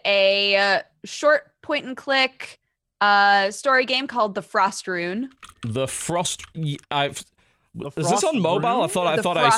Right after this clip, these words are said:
Speaker 1: Frost
Speaker 2: this on
Speaker 1: Rune.
Speaker 2: mobile as well. Maybe it's on Steam as well. I, I, I had stumbled across this and then realized that was a point and click, so I probably won't like it.
Speaker 1: Yeah, it's funny because I was, I was looking at the pictures for it when it first came out, and it looked like it was a hidden object game.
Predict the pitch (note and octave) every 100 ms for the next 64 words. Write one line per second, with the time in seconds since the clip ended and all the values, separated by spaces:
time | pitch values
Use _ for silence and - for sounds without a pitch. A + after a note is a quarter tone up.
0 | D3+ C#3 C3+ C3 A#2+ A#2+ A2+ A2 G#2+ G#2
1 | A2 G#2+ G2+ A#2 A#2+ A#2+ A2 - G2+ F#2
2 | G2 F2 E2 - C3+ D3 C#3+ D3 C#3 E3
3 | D3+ - - - E3 B2 - A#2 - F#2+
4 | - A2 A#2 A#2 A2+ G#2+ G2+ G#2 F#2+ -
5 | G#2+ - - F#2 - G2+ F#2+ F2+ F#2 F2
6 | F2+ F2 - F2 _ _ _ _ - D4
7 | E4+ D#4 - C4+ - D4 C#4+ C4 B3+ A3+
8 | A#3 A3 A3 - - G#3 G#3+ A3 G#3+ G#3
9 | A#3 B3+ D4 C4+ C4 G3+ F#3+ - G3 -
10 | F4+ - G3+ F#3 - E3+ E3 D#3+ F#3+ G3
11 | F#3 - A3+ - - A3 G3+ G3+ G3 -
12 | - F#3 G3+ G3 A3+ B3 G#3+ A3 F#3+ F3+
13 | F3+ G3 F3+ G3 G3+ F#3+ F3 - D#3+ C#3+
14 | A#2+ E3